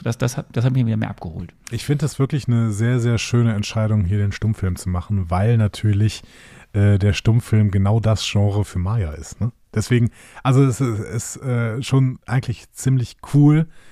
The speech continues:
Speaker 2: dass man hier wirklich eine Stummfilmpassage reinbaut, um die Geschichte der Choctaw, was ja auch quasi Mayas Ge-, Familiengeschichte ist, zu erzählen und gleichzeitig eben damit auch so ein bisschen, ähm,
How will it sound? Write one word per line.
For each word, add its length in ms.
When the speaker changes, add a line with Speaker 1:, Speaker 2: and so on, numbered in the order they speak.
Speaker 2:
dass 160
man 120
hier 140
wirklich 320
eine 100
Stummfilmpassage 1040
reinbaut, 580
um 240
die 100
Geschichte 420
der 100
Choctaw, 680
was 260
ja 80
auch 80
quasi 480
Mayas 360
Ge-, 100
Familiengeschichte 680
ist, 220
zu 160
erzählen 560
und 140
gleichzeitig 580
eben 180
damit 320
auch 300
so 120
ein 60
bisschen, 500
ähm, 720